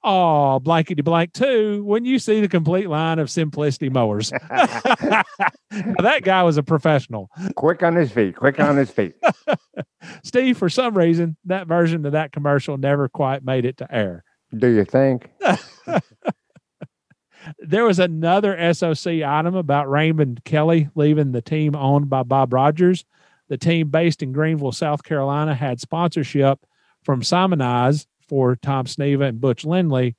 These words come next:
Speaker 1: and Warner Hodgson was paying for Neil Bonnet to run a few races. And when asked about the move, Raymond Kelly would only say, "Too many bosses, too many drivers."
Speaker 2: <laughs> I can see his point. <laughs>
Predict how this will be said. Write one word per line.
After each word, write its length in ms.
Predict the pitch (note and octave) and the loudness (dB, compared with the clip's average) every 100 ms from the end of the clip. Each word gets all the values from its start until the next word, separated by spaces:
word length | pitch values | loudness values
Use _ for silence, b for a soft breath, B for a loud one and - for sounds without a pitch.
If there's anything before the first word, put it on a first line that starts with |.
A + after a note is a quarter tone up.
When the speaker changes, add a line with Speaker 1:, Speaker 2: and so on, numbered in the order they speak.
| _ _ _ _ | _ _ _ _
Speaker 1:
and 280 | - C3+ C3+ | -8 -4 0
Warner 260 | C#3+ D#3+ C3+ | 2 2 2
Hodgson 580 | C#3 E3+ E3+ C3 B2+ B2+ | 0 0 0 -2 -4 -2
was 140 | A#2+ | -4
paying 320 | - C#3+ C3+ | -2 -2 -2
for 160 | B2 A#2+ | -2 -6
Neil 240 | B2 B2+ | -2 -4
Bonnet 420 | B2 F#3+ G3 C#3+ - | -2 0 0 0 -4
to 80 | |
run 180 | B2+ A#2 | -4 -2
a 60 | G#2+ | -4
few 200 | A#2 G#2+ | -6 -4
races. 560 | G#2+ G2 - A#2+ B2+ _ _ _ _ _ | -4 -6 -12 -20 -20 _ _ _ _ _
And 360 | C3+ B2 B2 D3 | -8 -8 -6 -2
when 180 | D#3+ | -2
asked 340 | D#3 D3+ D#3+ - | 0 0 0 -2
about 240 | D3+ D3+ | 0 0
the 80 | - | -2
move, 400 | C3+ E3+ E3 C3 | -6 -2 -2 -4
Raymond 360 | C#3+ D#3 D3 A2+ | -4 -6 -6 -6
Kelly 300 | E3 E3+ D#3 | -4 -2 -2
would 180 | C#3 C#3 | 0 0
only 280 | C#3+ C#3 | -2 -4
say, 460 | B2 D#3+ C#3 C#3 B2 _ _ _ _ - | -4 -2 0 0 -2 _ _ _ _ -6
"Too 180 | A3 C4+ | -4 -4
many 200 | A#3 A3 | -4 0
bosses, 680 | F3+ F3 E3 F#3 E3+ D3+ - _ _ _ | 2 2 2 0 0 -2 -8 _ _ _
too 200 | - E3+ | -4 -2
many 240 | E3 D3+ | 0 -2
drivers." 580 | C3+ B2+ A#2 G2+ F#2+ - | 0 0 0 -4 -10 -2
Speaker 2:
<laughs> 1080 | D3+ - B2 - _ _ - C3+ _ - - | 0 0 -4 -6 _ _ -10 -10 _ -18 -6
I 100 | C#3+ | -2
can 140 | D3+ | -2
see 180 | A#2+ E3+ | 0 2
his 140 | C#3+ - | 0 2
point. 340 | C#3 B2+ C3+ | -2 0 -4
<laughs> 100 | - | -6